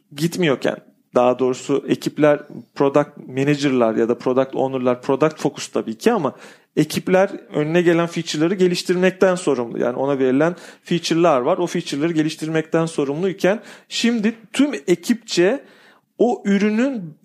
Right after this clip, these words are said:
nasıl daha iyi yapabiliriz'e kafa yoran bir hale dönüşecekler. Biraz buna işte bir,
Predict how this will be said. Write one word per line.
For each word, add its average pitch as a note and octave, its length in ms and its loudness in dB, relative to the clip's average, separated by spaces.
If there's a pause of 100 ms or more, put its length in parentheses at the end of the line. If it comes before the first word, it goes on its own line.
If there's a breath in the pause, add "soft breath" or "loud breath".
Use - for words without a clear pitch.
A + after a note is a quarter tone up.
(120)
nasıl A3+ 340 0
daha F#3+ 220 2
iyi F3+ 260 0
yapabiliriz'e F3+ 760 2
kafa G3 320 2
yoran D3 380 2
bir A#2+ 200 -2
hale B2 460 2
dönüşecekler. B2+ 720 -2
Biraz D#3 360 2
buna D#3+ 240 0
işte - 380 -10
bir, C3+ 180 -4